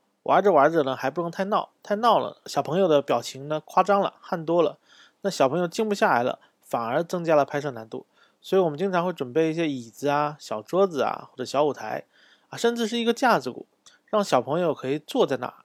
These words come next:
啊，不要乱动，然后自己玩。那摄影师就可以在旁边安心的拍照。那根据小孩子的性格呢，再适当的逗一下、动一下就可以出片了。那这里还有一个小技巧，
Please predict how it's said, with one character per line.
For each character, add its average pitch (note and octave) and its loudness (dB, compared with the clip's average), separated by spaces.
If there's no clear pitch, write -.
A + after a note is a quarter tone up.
啊， C3+ -14
不 - -6
要 F3+ 4
乱 G#3 2
动， A3 2
然 B2+ -6
后 C3+ -4
自 C4+ -2
己 C#3 -4
玩。 - -6
那 F3+ -4
摄 G#3+ 4
影 C#3+ -2
师 D3+ -4
就 D#3+ 0
可 D3 -2
以 C3+ 4
在 C3+ 4
旁 B2 -14
边 B2+ -8
安 D3+ -6
心 E3+ -10
的 D3 -6
拍 A#2 -12
照。 A#2+ -8
那 G#3 -2
根 A#3 0
据 A#3+ -2
小 C#3+ -8
孩 C3+ 2
子 D#3 -2
的 C3 0
性 F#3 -6
格 A#2+ -4
呢， A#2+ -12
再 F#3 -2
适 G#3+ -8
当 G#3 2
的 D3+ -4
逗 A3+ 2
一 A#2 -2
下、 - -12
动 G#3 2
一 B2+ -4
下 A#2 -6
就 - -10
可 - -12
以 E3 -10
出 - -10
片 G3 0
了。 - -8
那 G3+ -2
这 C4 6
里 G3 8
还 C3 4
有 C3+ 4
一 - 4
个 C3+ 0
小 A2 -8
技 B2 -10
巧， - -12